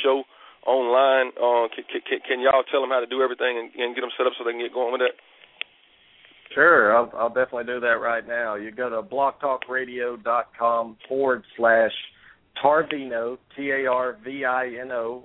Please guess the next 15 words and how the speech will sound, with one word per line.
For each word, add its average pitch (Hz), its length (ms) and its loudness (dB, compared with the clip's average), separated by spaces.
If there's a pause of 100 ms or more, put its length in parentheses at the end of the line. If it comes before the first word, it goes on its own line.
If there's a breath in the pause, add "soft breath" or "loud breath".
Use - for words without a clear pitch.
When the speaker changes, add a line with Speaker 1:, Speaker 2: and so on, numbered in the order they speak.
Speaker 2:
or 120 160 -6
you 131 140 -8
can 127 180 -6
go 131 160 4
to 123 80 4
blogtalkradio 123 960 0
dot 110 260 -2
com 117 300 -2
and 107 100 -12
just 107 220 -10
type 123 380 4
in 113 340 -6 (400 loud breath)
Weigh 127 320 2
In 123 240 0 (140)
Sports 120 440 2